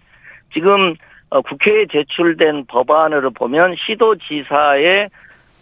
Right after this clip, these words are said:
교육감 후보 지명에 가깝습니다.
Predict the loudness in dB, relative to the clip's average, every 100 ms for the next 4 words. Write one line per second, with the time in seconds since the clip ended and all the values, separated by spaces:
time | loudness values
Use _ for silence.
0 | _ -4 0 0 -2 0 0 0 -4 -2
1 | 0 0 -2 -2 0 0 0 0 0 -2
2 | -4 -6 -8 -8 -12 -12 -6 -6 -8